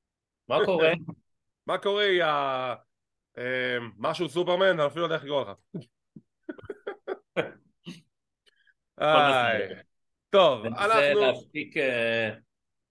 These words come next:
Speaker 2: מה?
Speaker 1: ננסה להספיק לראות הרבה, אה, תכנים ב-,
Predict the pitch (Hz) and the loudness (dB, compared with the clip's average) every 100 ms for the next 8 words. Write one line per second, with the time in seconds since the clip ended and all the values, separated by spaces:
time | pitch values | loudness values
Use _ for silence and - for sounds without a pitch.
0 | _ _ _ _ _ _ _ _ _ _ | _ _ _ _ _ _ _ _ _ _
1 | _ _ - 123 151 120 113 - 143 147 | _ _ -14 -4 -4 -2 -6 -4 0 0
2 | - - 156 143 131 143 143 127 135 143 | 0 -8 -6 -2 0 2 0 2 2 4
3 | 139 143 139 139 135 131 127 123 - 120 | 4 4 0 -4 -6 -6 -8 -12 -8 -4
4 | 127 156 156 123 110 107 107 107 | -2 -2 -2 -2 -2 -2 -2 -6